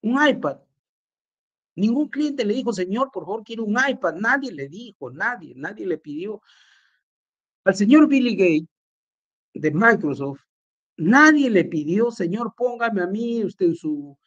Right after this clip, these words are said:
en su Windows, ponga una escobita para copiar formato, ponga un disquete para copiar, ponga un ti-, una tijerita para cortar". Nadie le pidió, nadie, nadie, nadie.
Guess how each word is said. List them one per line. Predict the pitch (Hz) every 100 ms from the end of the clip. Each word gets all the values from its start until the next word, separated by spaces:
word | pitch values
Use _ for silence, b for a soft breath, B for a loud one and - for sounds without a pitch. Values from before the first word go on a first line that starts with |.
| _ _ -
en | 170
su | 170 196
Windows, | 185 302 285 247 247 285 311 _ _ _ _ _ _ -
ponga | 233 233
una | 233 214
escobita | - 180 175 247 247 247 220 -
para | 165 151
copiar | - 151 190 180
formato, | 165 147 151 220 214 214 196 190 _ _ _
ponga | - 208 196 185
un | 175 185 180
disquete | 175 170 - 240 240 233 -
para | 151 143
copiar, | 143 147 - 214 202 196 196 _ _ -
ponga | 220 214
un | 208 196 202
ti-, | 156 -
una | 202 208 202
tijerita | 165 156 143 226 277 262 -
para | 131 113
cortar". | 127 135 185 180 B
Nadie | 170 180 262 302 302 214
le | 156 139
pidió, | 135 131 202 269 180 -
nadie, | 147 196 277 208 131 120
nadie, | 127 196 269 269 131 117
nadie. | 127 220 277 180 123